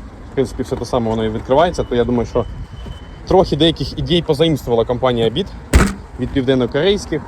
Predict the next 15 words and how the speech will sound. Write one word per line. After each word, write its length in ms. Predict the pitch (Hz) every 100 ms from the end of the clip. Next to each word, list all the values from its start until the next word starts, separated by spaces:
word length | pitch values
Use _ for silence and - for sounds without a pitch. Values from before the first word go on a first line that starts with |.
| 123
можливо, 320 | 110 123 117
навіть 280 | 117 117 123
японських 420 | 190 220 - 170
компаній, 480 | 170 147 135 127 117 - -
але 140 | - 190
в 20 |
цілому 340 | - 143 160
автомобіль 320 | 127 - 127 127
виглядає 260 | 117 131
досить 280 | 123 120 -
симпатично. 420 | 117 117 110 110
А 20 |
тепер 260 | 101 143 185
переходимо 520 | 143 123 156 147 127
до 220 | 104 147